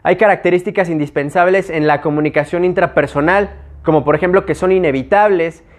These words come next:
La persona no puede ele-, elegir mantener o no este tipo de comunicaciones, puesto que es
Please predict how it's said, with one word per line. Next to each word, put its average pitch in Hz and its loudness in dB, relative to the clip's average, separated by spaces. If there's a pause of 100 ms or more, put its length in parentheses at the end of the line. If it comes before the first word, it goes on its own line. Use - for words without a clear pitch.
La 139 0
persona 175 -2
no 180 0
puede 190 4
ele-, 151 0
elegir 151 0
mantener 170 -2
o 180 2
no 175 2
este 180 -4
tipo 170 -4
de 160 0
comunicaciones, 143 0 (300)
puesto 160 2
que 170 4
es 175 -6